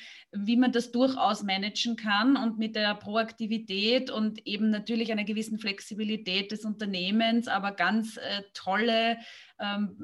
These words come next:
Berufswege einschlagen kann und eine super Karriere machen kann und trotzdem Zeit mit den Kindern verbringt. Also vielen Dank, dass du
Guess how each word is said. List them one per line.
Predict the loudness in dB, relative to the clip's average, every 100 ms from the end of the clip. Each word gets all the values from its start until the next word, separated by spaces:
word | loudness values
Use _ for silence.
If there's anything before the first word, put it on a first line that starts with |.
| -14 -14 -14 -12 -2
Berufswege | 0 2 2 2 -2 0 2 2 2
einschlagen | 2 0 2 2 2 -2
kann | 0 2 2
und | 0 0
eine | -2 -2
super | -4 -4 -4
Karriere | -2 -2 0 0 2
machen | 0 0 -2
kann | -2 -4
und | -4
trotzdem | -6 -6 -6 -8 -2
Zeit | -2 -2
mit | -6
den | -8 -8
Kindern | -6 -4 -6
verbringt. | -10 -8 -6 -6 -8
Also | -10 -10
vielen | -4 4 8 8
Dank, | 6 4 2
dass | -4
du | -12